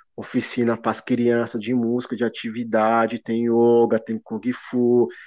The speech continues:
é, as crianças, por exemplo, se a criança for no período da manhã, ela tem café, se a criança for no período da tarde, da noite, ela janta, ela discute políticas públicas de hip hop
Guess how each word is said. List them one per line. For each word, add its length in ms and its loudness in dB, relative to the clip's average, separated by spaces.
é, 640 2
as 140 -4
crianças, 500 -2
por 120 -6
exemplo, 180 0
se 80 -10
a 40 -10
criança 240 -6
for 140 -8
no 120 -2
período 340 0
da 160 -2
manhã, 460 2
ela 180 2
tem 200 0
café, 720 2
se 120 -6
a 40 -4
criança 320 -4
for 160 -2
no 120 0
período 300 0
da 160 0
tarde, 380 -2
da 120 0
noite, 560 2
ela 300 0
janta, 680 2
ela 200 2
discute 440 0
políticas 540 0
públicas 560 0
de 240 -2
hip 300 0
hop 380 2